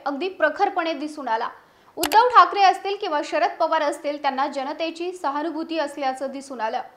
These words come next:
या तुलनेत भाजप आणि शिंदे सेना यांच्यावर जनता नाराज असल्याचं चित्र पाहायला मिळालं. पक्ष फोडाफोडी जनतेला आवडलेली नाही, हा एक मुद्दा अगदी स्पष्टपणे दिसून आला. दुसरी बाब म्हणजे पक्ष फोडाफोडीमुळे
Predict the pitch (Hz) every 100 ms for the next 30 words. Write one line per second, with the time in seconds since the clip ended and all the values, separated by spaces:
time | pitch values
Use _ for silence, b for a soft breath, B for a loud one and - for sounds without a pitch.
0 | b b 247 330 440 440 392 349 269 277
1 | 269 294 302 381 330 339 311 302 320 349
2 | 349 392 370 254 226 269 262 277 285 381
3 | 262 240 247 277 294 320 339 262 240 320
4 | 359 370 339 339 349 339 294 - 247 247
5 | 269 262 208 196 220 220 - b b b
6 | b - 370 - 466 453 330 339 359 294
7 | 330 294 277 285 277 254 262 247 277 254
8 | 220 208 202 214 - _ - 233 277 277
9 | 269 262 254 - - 285 285 392 - 320
10 | - 339 277 269 269 277 226 214 - b
11 | b b b - 269 381 427 494 349 339
12 | 320 285 254 - 349 349 - 440 359 302
13 | 330 - 320 320 302 247